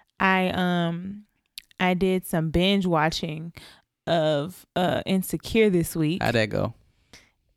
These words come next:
Speaker 1: It went well. Did you enjoy it? We watched it this week. You
Speaker 2: Yeah.
Speaker 1: know.
Speaker 2: I mean, I thought it was good. Um,
Speaker 1: We're a little late to the party. I know Insecure been done for, like, a couple months.
Speaker 2: Yeah,
Speaker 1: but
Speaker 2: so, like, the fact that we hadn't watched it in a while, I haven't even forgot that I liked it.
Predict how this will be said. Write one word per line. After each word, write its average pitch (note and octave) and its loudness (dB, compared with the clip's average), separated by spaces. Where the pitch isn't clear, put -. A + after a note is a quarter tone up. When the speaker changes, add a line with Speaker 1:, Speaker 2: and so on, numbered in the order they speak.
Speaker 1:
It F4 2
went - 4
well. C4+ 6
Did C4 2
you F#4+ 2
enjoy F#4 2
it? G#4+ 4
We G4 4
watched F#4+ 2
it F#4 0
this F4+ 0
week. E4 -4
You F4 0
Speaker 2:
Yeah. D4 4
Speaker 1:
know. A2+ -2
Speaker 2:
I A#2+ -2
mean, C3 -2
I C3 0
thought D3+ -4
it C#3 -2
was C3+ -2
good. B2 -4
Um, A2+ -4
Speaker 1:
We're F4 6
a F4 4
little B3 4
late G3 2
to B3+ 2
the G#3+ 4
party. A3 4
I F#3+ 4
know A#3+ 2
Insecure G#3 2
been F3+ 0
done E3+ -2
for, E3 -6
like, D#3 -8
a F3 -6
couple F#3 0
months. F3 0
Speaker 2:
Yeah, D3 4
Speaker 1:
but - 6
Speaker 2:
so, E3 4
like, C3 0
the A#2+ 0
fact C3+ -2
that A#2+ 0
we C3 -2
hadn't A#2+ 0
watched A#2+ 2
it A#2 -4
in A#2+ -4
a A2 0
while, A#2+ 2
I A2+ 2
haven't A#2+ -2
even A2+ -4
forgot A2 -2
that A2 -4
I G#2+ -4
liked G#2 -4
it. A#2+ -8